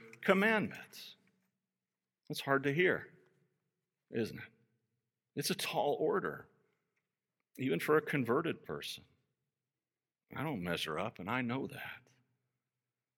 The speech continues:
But I want to leave you with a word of grace.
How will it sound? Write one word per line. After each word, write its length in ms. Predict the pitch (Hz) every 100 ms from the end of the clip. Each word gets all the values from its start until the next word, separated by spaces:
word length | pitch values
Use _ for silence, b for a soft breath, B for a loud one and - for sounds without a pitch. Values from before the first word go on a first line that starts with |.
| _ _ _
But 100 | 95
I 40 | 120
want 120 | 139
to 60 |
leave 180 | 113 120
you 120 | 120
with 120 | 117 113
a 40 |
word 240 | 98 98
of 140 | 95 -
grace. 800 | - - - - - - -